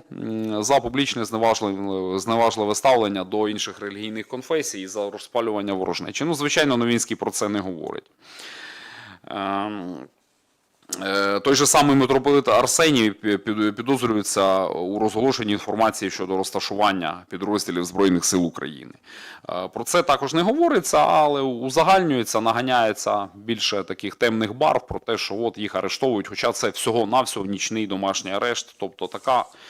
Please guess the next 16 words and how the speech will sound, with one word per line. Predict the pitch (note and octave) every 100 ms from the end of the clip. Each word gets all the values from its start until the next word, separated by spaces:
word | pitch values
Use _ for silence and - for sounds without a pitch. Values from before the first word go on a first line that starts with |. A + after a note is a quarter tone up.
| - - - - - - - - - -
е, | A2+ A2+ A2 A2
як | G#2+ C#3+ C#3+
це | - C3+
зараз | C#3+ C3+ A#2+
модно | C3+ B2+ B2+
казати, | D#3 E3 F3+ D3
дуже | C#3+ C3+
лайтова | C3+ C#3 C3+ D#3 B2+ A#2
версія, | A#2+ A#2+ - G#2 G2+ G2 - _ _ - - G2
е, | - - G#2 G#2+
репресій. | A2 G#2+ F2 F2 F#2 F2
По | E2+ F#2+
факту | A#2+ A2 -
це | - G#2+
ніякими | G#2+ G2+ G2+ G2
репресіями | F#2+ G#2 A2 - G2+ G2 F#2+